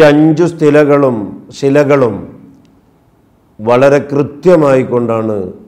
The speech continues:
ഇസ്ലാം മുന്നോട്ട് വെക്കുന്നത്. ഇതാണ് ഇസ്ലാമിൻ്റെ അടിസ്ഥാന ഘടകങ്ങൾ, അഞ്ചു ശിലകൾ, ഇസ്ലാം കാര്യങ്ങൾ എന്ന്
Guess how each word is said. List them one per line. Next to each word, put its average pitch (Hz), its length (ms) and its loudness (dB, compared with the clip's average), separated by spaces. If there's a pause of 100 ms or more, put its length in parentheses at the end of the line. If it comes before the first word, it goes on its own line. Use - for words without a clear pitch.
ഇസ്ലാം 113 420 -4 (420)
മുന്നോട്ട് 110 420 -6
വെക്കുന്നത്. 87 420 -12 (100)
ഇതാണ് 131 320 -2
ഇസ്ലാമിൻ്റെ 139 520 -4
അടിസ്ഥാന 123 420 -6 (160)
ഘടകങ്ങൾ, 98 480 -10 (760)
അഞ്ചു 120 340 -6
ശിലകൾ, 107 420 -6 (1160)
ഇസ്ലാം 127 300 -4 (100)
കാര്യങ്ങൾ 117 420 -2 (220)
എന്ന് 113 140 -6